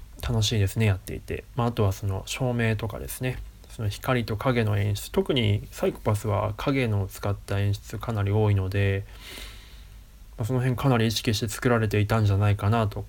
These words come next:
あの、自分は想像しています。あとは結構高低差ですよね。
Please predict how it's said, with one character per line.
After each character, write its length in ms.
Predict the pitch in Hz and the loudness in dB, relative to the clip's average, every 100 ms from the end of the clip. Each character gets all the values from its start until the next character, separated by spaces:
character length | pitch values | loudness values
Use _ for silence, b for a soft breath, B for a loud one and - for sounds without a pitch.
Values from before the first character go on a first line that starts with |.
| - - | -12 -6
あ 120 | 104 | -2
の、 220 | 95 92 | -2 -2
自 180 | - 110 | -4 0
分 180 | 101 98 | 2 2
は 180 | 98 - | 0 -4
想 220 | 117 101 | -2 0
像 200 | 101 98 | 2 0
し 100 | - | -2
て 340 | - 98 98 - | -2 0 0 -2
い 100 | 104 | 0
ま 140 | 92 | 0
す。 220 | - - - B B - | -2 -14 -16 B B -6
あ 80 | |
と 60 | 131 | -2
は 60 | 107 | -2
結 120 | 160 | 0
構 100 | 113 | 0
高 220 | - 185 | 4 4
低 180 | 202 180 | 6 4
差 140 | 123 | 4
で 100 | 101 | 0
す 80 | 101 | -2
よ 120 | 107 | 0
ね。 180 | 107 127 | 0 0